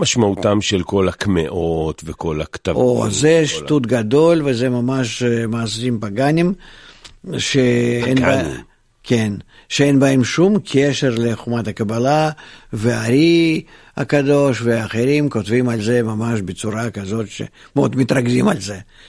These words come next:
Speaker 2: שמשייכים דברים האלה לח-, לקבלה. אין בחוכמת הקבלה שום דבר, אפילו לא קמיות ולא ברכות ולא כלום. אין ברכה. מה זאת אומרת להגיד ברכה על בן אדם?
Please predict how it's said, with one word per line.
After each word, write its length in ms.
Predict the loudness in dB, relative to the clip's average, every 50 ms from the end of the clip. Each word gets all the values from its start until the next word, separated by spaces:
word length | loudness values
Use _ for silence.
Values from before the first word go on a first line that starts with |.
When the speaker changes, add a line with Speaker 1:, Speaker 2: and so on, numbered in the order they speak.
| -14 -8
Speaker 2:
שמשייכים 680 | -4 0 0 0 2 2 0 0 0 0 0 0 0
דברים 300 | 2 0 0 0 0 0
האלה 220 | 0 -2 -2 -2 -4
לח-, 200 | -4 -6 -8 -8 -8
לקבלה. 520 | -8 -8 -8 -8 -8 -8 -8 -10 -12 -14 -16 -18 _ _ _ _ _ _ _ _ _ _ _ _ _ 0
אין 340 | 2 2 4 4 2 0 -2 -4 -8 _ _ -18 -16 -16 -14 -8 -6
בחוכמת 380 | -4 -4 -4 -2 -2 0 0 0
הקבלה 340 | 0 0 0 2 2 0 0
שום 220 | 0 2 2 2
דבר, 300 | 2 2 2 0 0 0
אפילו 340 | 0 2 4 4 6 6 4
לא 80 | 4 4
קמיות 560 | 2 0 0 2 2 2 2 2 2 0 0
ולא 180 | 2 2 2
ברכות 440 | 2 2 2 0 0 0 0 0 0
ולא 180 | 0 0 0 -2 -2
כלום. 280 | -4 -6 -6 -6 -10 -16 -18 -20 -20 -20 -20 -18 -20 -20 -20 -20 -20 -20 -20 _ _ -6 -2 2
אין 200 | 2 4 4 4
ברכה. 340 | 2 2 0 0 -2 0
מה 140 | 0 0 0
זאת 100 | 0 0
אומרת 240 | 0 0 0 0 0
להגיד 280 | 0 0 2 0 2 2
ברכה 300 | 0 -2 -2 -2 -2 0
על 100 | 0 0
בן 140 | 0 0
אדם? 360 | 0 -2 -4 -6 -8 -10 -14